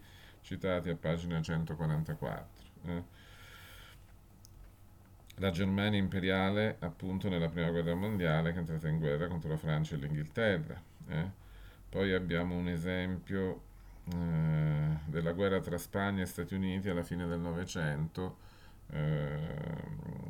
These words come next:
che appunto riguardò, eh, riguardò, eh, le, le Filippine e riguardò anche, ehm, l'America, l'America centrale. Poi, diciamo, abbiamo l'esempio di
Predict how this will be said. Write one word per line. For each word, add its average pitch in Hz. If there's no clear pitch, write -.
che 71
appunto 82
riguardò, 76
eh, 67
riguardò, 78
eh, -
le, 73
le -
Filippine 78
e 82
riguardò 76
anche, 73
ehm, -
l'America, 71
l'America 69
centrale. 82
Poi, 95
diciamo, 82
abbiamo 87
l'esempio 82
di 80